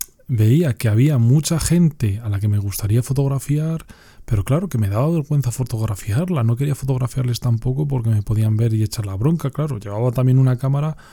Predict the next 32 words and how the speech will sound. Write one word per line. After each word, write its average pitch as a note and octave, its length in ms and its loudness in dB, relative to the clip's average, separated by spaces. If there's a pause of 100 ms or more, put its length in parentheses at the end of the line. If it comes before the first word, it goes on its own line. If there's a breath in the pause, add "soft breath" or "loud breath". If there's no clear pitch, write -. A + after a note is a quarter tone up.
(720 loud breath)
que A#2+ 160 2
podía A#2 300 2
llamar A#2 240 2
la F#2+ 80 -4
atención, A#2 720 2
¿no? C#3 340 -4
Eh, A2 340 -4 (1120 loud breath)
pf, - 380 -8 (260)
era G#2+ 160 -2
un B2 80 4
desastre, - 560 -6 (160)
era A#2+ 100 -2
un G#2+ 80 0
desastre. - 460 -10
Entonces B2 460 -4 (100)
m-, A2+ 140 -6 (100)
me A#2+ 200 0
empecé G#2 260 -2
a C3+ 40 -4
preguntar, B2+ 560 0 (640 loud breath)
"¿qué D3+ 140 0
demonios D#3+ 540 4
estoy A#2 220 0
haciendo A2+ 260 2
yo A#2+ 140 4
con B2 120 0
la A2 60 2
fotografía? G#2 580 0
¿Qué B2+ 80 0
estoy C3 200 0
haciendo?". A2 340 0
Porque G#2+ 400 -2